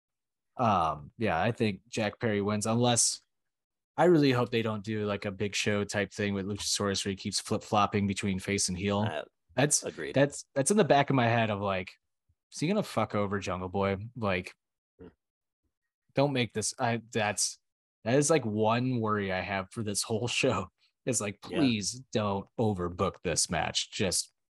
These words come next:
Speaker 2: Yeah. Yeah,
Speaker 1: just
Speaker 2: I, yeah,
Speaker 1: let
Speaker 2: I,
Speaker 1: it go.
Speaker 2: it, it doesn't need it now. And I think you
Speaker 1: Mm-hmm.
Speaker 2: could, like, whatever you do, you can still extend this if you want
Speaker 1: Oh,
Speaker 2: it.
Speaker 1: yeah.
Speaker 2: Like, it's, it's pretty easy to jump back into it. And maybe, and if that's the catalyst to it, yeah, then maybe do that at Dynamite. I would not do that here.
Speaker 1: No,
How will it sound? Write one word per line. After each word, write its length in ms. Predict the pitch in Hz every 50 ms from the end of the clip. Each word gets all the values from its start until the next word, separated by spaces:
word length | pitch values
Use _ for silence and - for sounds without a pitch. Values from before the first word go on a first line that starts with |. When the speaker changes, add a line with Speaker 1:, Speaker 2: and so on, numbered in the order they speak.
| _
Speaker 2:
Yeah. 140 | - 78 - - - _ _ _ _ _ _ _
Yeah, 80 | - -
Speaker 1:
just 160 | - 123 -
Speaker 2:
I, 80 | - 156 175
yeah, 180 | 170 165 -
Speaker 1:
let 160 | 151 143 127
Speaker 2:
I, 40 | 123 143
Speaker 1:
it 80 | 143 -
go. 100 | - 143
Speaker 2:
it, 60 | - - - - - -
it 80 | 160 -
doesn't 220 | 170 170 170 120
need 120 | 120 120
it 100 | 110 98
now. 320 | - 101 104 95 85 82 - - - - - - -
And 100 | 185 220
I 40 | 247
think 160 | 247 262 233
you 60 | 143
Speaker 1:
Mm-hmm. 80 | 151 147
Speaker 2:
could, 80 | - -
like, 140 | 160 147
whatever 360 | - 131 147 - - 196 190 165
you 100 | 131 117
do, 100 | 127 180
you 160 | 170 131 160
can 120 | - 233 196
still 180 | - - 151 107
extend 440 | 92 - - - - 135 151 110
this 200 | - - - -
if 100 | 101 95 -
you 60 | 98
want 200 | 92 107 - 175 170
Speaker 1:
Oh, 20 | 113
Speaker 2:
it. 60 | 104
Speaker 1:
yeah. 100 | 143 135 -
Speaker 2:
Like, 140 | 107 98 127
it's, 140 | 131 127 -
it's 140 | 127 120 -
pretty 220 | - - 165 156 135
easy 200 | 123 135 123 117
to 60 | 107
jump 200 | 98 117 104 85
back 220 | - 98 92 101 -
into 240 | 123 131 139 113 98
it. 160 | 90 85 - - - - - - _ _ _ -
And 100 | 139 123
maybe, 260 | 120 120 127 127 135
and 140 | - 135 127
if 100 | 131 123
that's 280 | - 135 135 - - -
the 80 | -
catalyst 500 | - - 127 147 160 131 113 104 - -
to 80 | - 113
it, 120 | 101 - -
yeah, 180 | 110 104 85 82 - _ _
then 100 | 131 117
maybe 200 | 113 110 110 107
do 180 | 98 110 110 101
that 160 | 104 107 101
at 80 | 87
Dynamite. 480 | - 117 113 113 113 104 98 92 92 82
I 100 | - 120 135
would 160 | 123 104 -
not 180 | 104 95 - - _ _ _ _ -
do 120 | - 95
that 180 | 80 - - -
here. 240 | - - - - - - - _ _ _ _ _ _ _ -
Speaker 1:
No, 140 | 113 110